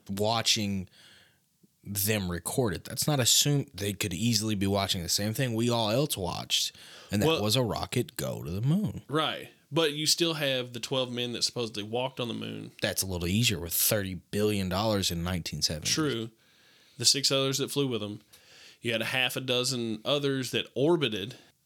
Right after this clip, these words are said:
Speaker 2: and hundreds of thousands of people, including scientists, technicians, engineers, et cetera, that would have to be kept quiet.
Speaker 1: Well, that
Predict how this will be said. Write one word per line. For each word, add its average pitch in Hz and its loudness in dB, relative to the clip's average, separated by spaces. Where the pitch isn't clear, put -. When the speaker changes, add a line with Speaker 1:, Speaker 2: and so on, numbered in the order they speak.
Speaker 2:
and 117 -4
hundreds 165 0
of 127 -6
thousands 123 -4
of 113 -14
people, 123 -6
including 117 -4
scientists, 131 -2
technicians, 120 -6
engineers, 113 -6
et - -6
cetera, 101 -4
that 113 -2
would 107 -4
have 107 -2
to - -12
be 101 -8
kept - -8
quiet. 82 -12
Speaker 1:
Well, 107 2
that 98 0